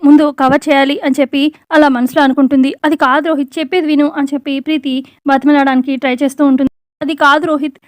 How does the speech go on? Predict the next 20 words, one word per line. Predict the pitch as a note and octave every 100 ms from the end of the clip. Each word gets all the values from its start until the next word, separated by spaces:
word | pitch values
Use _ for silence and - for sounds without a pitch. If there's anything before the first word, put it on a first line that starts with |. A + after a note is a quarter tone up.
| _
నీలకంఠం | D4 D4+ F4+ F#4+ E4+ D#4+
చెప్తే | D4+ C4 D#4
ఎలా | D4 D4+
చేశాను" | D#4 D4+ D#4 C#4+
అని | D4 D4+
చెప్పి | C#4 C#4+
ప్రీతి | C#4 C#4
అంటూ | D4 C4+ D4
ఉంటే, | C#4+ C#4+ - - C4
"ఎవడే | B3+ C#4+ G4+
ఆ | C#4 B3
నీలకంఠం? | A#3 A#3+ D4+ F4+ C#4+ C4 D4+ - _ D4
ఆ? | F4+ - _ C4
మా | C#4 B3+
పిన్నికి | B3 C#4+ F4 E4 D#4+
ఉన్న | C#4+ D#4
ఏకైక | B3+ D4 F4+ G4 F4+
శత్రువు | - C#4 D4+ D4+
వాడు. | B3+ B3 C4+ C4+ - _ -
వాడేదో | B3+ D4+ E4+ D#4+